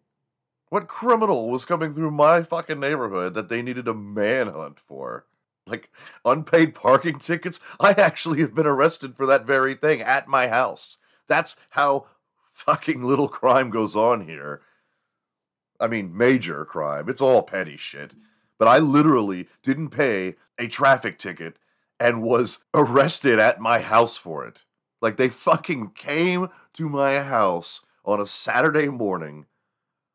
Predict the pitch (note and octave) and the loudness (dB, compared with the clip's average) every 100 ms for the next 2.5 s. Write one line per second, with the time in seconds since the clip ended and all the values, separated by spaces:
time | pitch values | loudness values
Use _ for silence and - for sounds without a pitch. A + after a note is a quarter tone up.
0 | _ _ B2+ B2 A2 - A2 B2 - A2+ | _ _ -4 -4 -4 -10 -6 -6 -4 -8
1 | G#2 G2+ F2+ F#2+ G#2+ D2+ C#2 - _ _ | -6 -10 -10 -6 -6 -6 -8 -14 _ _
2 | - G#2 G2+ G#2 F#2 | -10 -6 -6 -4 -8